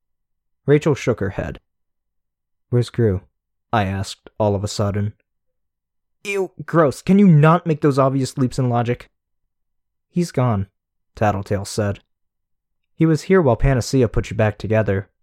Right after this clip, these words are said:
When, um, she was working on you, he borrowed her power and took over for a bit. I don't know if you're gonna see that as weird or gross, or a weirdly sweet goodbye gift, or deeply invasive, or whatever,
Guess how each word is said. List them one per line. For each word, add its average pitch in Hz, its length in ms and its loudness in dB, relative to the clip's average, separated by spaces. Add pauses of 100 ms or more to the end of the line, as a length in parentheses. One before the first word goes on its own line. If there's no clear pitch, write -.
(240)
When, 123 420 0 (280)
um, 104 320 -4 (340)
she - 160 -2
was 113 160 2
working 113 380 0
on 135 160 2
you, 147 260 2 (220)
he - 160 -2
borrowed 123 380 0
her 117 140 -2
power 110 280 -2
and 98 140 -4
took 104 180 -6
over 104 240 -2
for 95 240 -8
a 95 60 -6
bit. 101 260 -6 (640)
I 131 80 -2
don't 147 140 2
know 151 100 4
if - 100 -2
you're 131 100 0
gonna 113 180 0
see 127 180 -4
that 110 160 0
as 101 160 -2
weird 107 540 -2
or 95 140 -10
gross, 104 580 -6 (160)
or 107 160 -2
a 101 60 -2
weirdly 104 420 -4
sweet - 380 -6
goodbye 107 400 -4
gift, 110 500 -2
or 104 300 -8 (100)
deeply 110 340 -4
invasive, 107 720 -2
or 101 300 -10
whatever, 101 500 -8